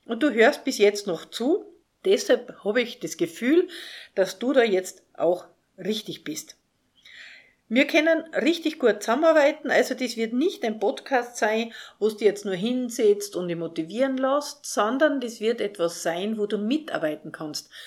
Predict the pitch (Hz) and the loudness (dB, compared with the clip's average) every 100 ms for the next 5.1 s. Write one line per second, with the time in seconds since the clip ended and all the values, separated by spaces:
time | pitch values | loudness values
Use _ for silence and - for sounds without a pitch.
0 | - - 190 185 180 175 - 262 269 247 | -20 -4 0 4 2 2 0 0 2 0
1 | 226 214 202 202 - 202 180 - - - | -2 0 0 -2 -4 -10 -10 -14 -20 -8
2 | 196 220 226 220 277 - - 170 - 160 | 0 0 0 0 0 0 -2 -4 -2 -2
3 | - 147 - 156 147 147 135 - - 185 | -2 -4 -6 -16 -6 -6 -6 -10 -8 -8
4 | 196 214 214 185 294 - - - 269 285 | -6 -4 4 6 6 2 -6 -2 -2 -2